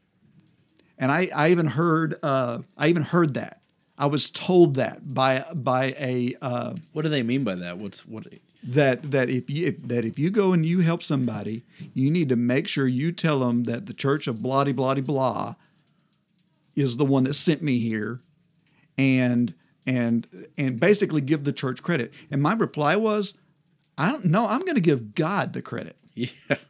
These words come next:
Speaker 1: I'm not gonna give the credit to the, to a church."
Speaker 2: Well, uh,
Speaker 1: And
Speaker 2: first of all,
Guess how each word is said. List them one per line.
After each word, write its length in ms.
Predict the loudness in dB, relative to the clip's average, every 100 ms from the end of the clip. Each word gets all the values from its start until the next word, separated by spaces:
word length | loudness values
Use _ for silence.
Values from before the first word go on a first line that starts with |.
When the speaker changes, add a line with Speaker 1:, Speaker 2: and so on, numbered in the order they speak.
| _ _ _ _ -20 _ _ 0
Speaker 1:
I'm 120 | 4
not 120 | 4 4
gonna 140 | 2
give 220 | 4 2
the 80 | 2
credit 300 | 2 2 2
to 100 | -4
the, 160 | -4 -8 -10
to 240 | 0 0 2
a 160 | 2 2
church." 680 | 0 0 -2 -2 -10 -18 -20 -12 -2
Speaker 2:
Well, 240 | 0 4
uh, 120 | 6
Speaker 1:
And 80 | 6
Speaker 2:
first 340 | 8 6 6 4
of 120 | 4
all, 260 | 4 2